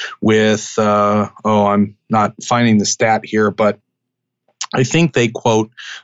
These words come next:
the number of, uh, oh, yeah, about five million expected clinical trial participants.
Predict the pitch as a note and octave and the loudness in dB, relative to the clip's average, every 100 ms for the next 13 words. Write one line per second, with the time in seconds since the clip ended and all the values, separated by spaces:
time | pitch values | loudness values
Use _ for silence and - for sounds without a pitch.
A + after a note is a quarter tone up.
0 | _ A#2 A2+ A2+ A#2+ A#2 A2+ A2 G#2 G2+ | _ 2 2 2 2 2 0 -2 -2 0
1 | G2+ G#2 F#2+ F#2+ G2+ G2 G2 G2 F#2+ F#2+ | 0 -2 -6 -4 -2 0 0 0 0 0
2 | F#2+ _ _ D#3 D#3+ C#3 G#2+ G2 G2+ A2 | -4 _ _ 0 2 2 0 -2 -2 -2
3 | - - A2+ A#2 A2 G#2+ A2 A#2+ A#2 G#2 | -4 -2 0 0 -2 0 2 2 2 0
4 | G2 F#2+ - _ A2+ - - A2 - G#2+ | -2 -8 -18 _ -6 -4 -4 -4 -2 -4
5 | - - A2+ G#2+ A2+ G#2 - G2+ G#2 G#2 | -4 -2 0 0 0 -2 -2 0 2 0
6 | G2+ - F#2 - B2 F#2+ - - B2 - | -2 -4 -6 -2 -2 -2 -6 -10 -6 -8